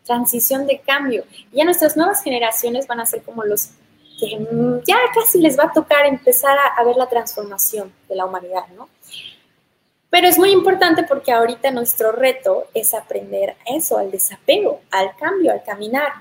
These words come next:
Luego mucha gente, por ejemplo, yo sé que esto les va a costar muchísimo a, a la gente capricorniana,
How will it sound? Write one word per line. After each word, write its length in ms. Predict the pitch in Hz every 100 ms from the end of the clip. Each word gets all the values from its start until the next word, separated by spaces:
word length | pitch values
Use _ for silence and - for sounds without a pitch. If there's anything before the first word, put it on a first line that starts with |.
| _
Luego 240 | 247 262
mucha 280 | 285 277 285
gente, 380 | 277 269 247 254
por 140 | 240
ejemplo, 760 | - - 226 220 233 233 220 214 - _
yo 200 | 240 269
sé 180 | 294 294
que 80 | 285
esto 240 | 269 254
les 160 | 233 226
va 80 | 226
a 80 | 226
costar 320 | 220 233 220
muchísimo 500 | 208 240 233 226 202
a, 60 |
a 160 | 185 202
la 120 | 190
gente 340 | - 214 214 -
capricorniana, 1120 | 202 190 185 - 196 226 262 285 226 208 202